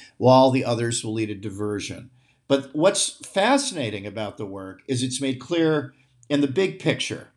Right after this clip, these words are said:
in the political risk picture that our community spends our time on, this is futile,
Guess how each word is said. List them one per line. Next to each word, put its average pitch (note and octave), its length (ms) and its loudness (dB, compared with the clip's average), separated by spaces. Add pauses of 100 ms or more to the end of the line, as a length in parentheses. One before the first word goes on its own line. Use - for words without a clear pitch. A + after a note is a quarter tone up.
(140)
in B2+ 100 0
the C3 80 2
political E3 540 0
risk C3+ 320 0
picture A#2+ 400 -4
that G#2+ 120 -4
our A2+ 140 0
community G#2+ 460 -4
spends G#2+ 340 -4
our F#2+ 100 -2
time F#3+ 400 0
on, G#2+ 320 0 (480)
this E3+ 220 2
is D#3+ 140 -2
futile, B2 640 0